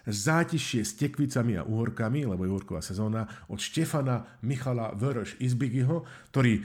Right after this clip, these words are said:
nájdete v zbierkach Slovenskej národnej galérie. To si pozrite, to jednoducho. Čo o tom obraze hovorí kurátorka Katarína Kolbiaš-Chmelinová? To sa tiež veľmi hodí.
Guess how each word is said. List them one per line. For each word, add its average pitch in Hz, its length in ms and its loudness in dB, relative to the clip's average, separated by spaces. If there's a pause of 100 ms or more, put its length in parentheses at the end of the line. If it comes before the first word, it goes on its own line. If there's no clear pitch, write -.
(180)
nájdete 117 400 4
v 90 80 -4
zbierkach 107 400 -2
Slovenskej 101 400 -6
národnej 90 320 -4
galérie. 82 400 -4 (160)
To 131 80 -2
si 107 100 -2
pozrite, 123 460 0
to 113 80 -2
jednoducho. 107 560 -2 (420)
Čo 208 160 2
o 202 160 0
tom 131 240 0
obraze 156 400 0
hovorí 127 400 0
kurátorka 127 880 -4
Katarína 120 880 -4
Kolbiaš-Chmelinová? 107 1200 -4
To 131 160 -6
sa 131 160 -2
tiež 127 160 0
veľmi 90 180 0
hodí. 80 300 -6